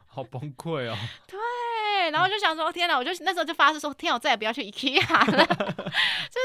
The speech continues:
Speaker 2: 太可怕了，这样子。
Speaker 1: 对啊，这，我，我上次有一次去ikea，
Speaker 2: 嗯。嗯。
Speaker 1: 然后我就是刚刚有个东西漏买到，
Speaker 2: 嗯。
Speaker 1: 我为了买那个东西，
Speaker 2: 嗯。
Speaker 1: 我走了半小时。
Speaker 2: 啊？为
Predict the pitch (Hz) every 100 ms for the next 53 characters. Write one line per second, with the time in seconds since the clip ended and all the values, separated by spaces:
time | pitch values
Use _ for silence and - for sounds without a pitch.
0 | 494 494 554 427 392 - 508 427 330 302
1 | 381 320 285 - 247 185 202 190 180 180
2 | _ _ - 147 170 170 143 131 135 _
3 | - 190 175 180 147 113 107 143 120 143
4 | 110 95 113 92 - 240 190 - - 107
5 | 113 110 117 123 123 113 110 120 117 120
6 | 127 123 101 92 113 95 - 285 269 202
7 | - 120 190 170 123 107 135 120 120 139
8 | 117 110 110 110 - - 143 131 113 101
9 | 107 95 92 - 427 508 - - 466